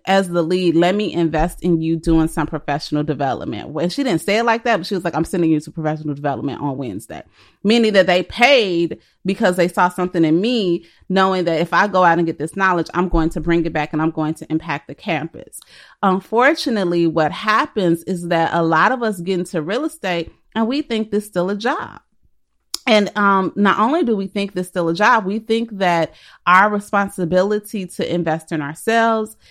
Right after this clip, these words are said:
and invest in our business rests on someone else. And y'all, that's just not it. So, um, scared money don't make money,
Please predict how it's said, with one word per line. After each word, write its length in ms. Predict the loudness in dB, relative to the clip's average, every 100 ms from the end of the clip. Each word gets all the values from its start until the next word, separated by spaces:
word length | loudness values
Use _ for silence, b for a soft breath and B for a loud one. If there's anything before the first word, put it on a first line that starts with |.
| b -2
and 140 | 0
invest 440 | 2 2 0 0 -4
in 100 | -2
our 160 | -2
business 720 | -2 2 2 2 0 -4 -4
rests 360 | 0 0 0 -2
on 160 | -4
someone 440 | -2 -2 0 0 0
else. 300 | 0 0 -2 -16 b b
And 160 | 0 2
y'all, 200 | 2 4
that's 260 | 2 0
just 220 | -4 -6
not 180 | -4 -2
it. 340 | -2 -4 -4 B B B 0
So, 380 | 6 6 4 0
um, 240 | 0 0
scared 380 | 0 0 2 2
money 240 | 0 -2
don't 220 | -2 0 0
make 220 | -2 -2
money, 360 | -2 -2 -8